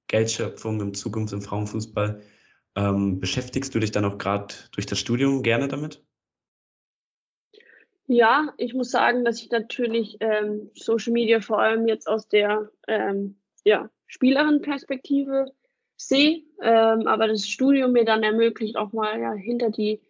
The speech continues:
Speaker 2: Kameras zu schauen und zu schauen, okay, wie läuft sowas ab, ähm,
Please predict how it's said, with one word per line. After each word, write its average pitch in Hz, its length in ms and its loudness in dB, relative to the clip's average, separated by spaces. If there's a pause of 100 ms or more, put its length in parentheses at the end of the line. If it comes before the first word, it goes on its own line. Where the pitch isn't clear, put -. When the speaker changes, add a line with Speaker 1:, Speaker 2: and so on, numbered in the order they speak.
(240)
Speaker 2:
Kameras 220 500 2
zu 240 100 -8
schauen 220 480 -2
und 214 180 -4
zu 220 100 -8
schauen, 214 320 -6
okay, 220 420 -2 (540)
wie 220 580 2
läuft 220 320 0
sowas 214 320 -2
ab, 226 240 -2 (240)
ähm, 214 800 -4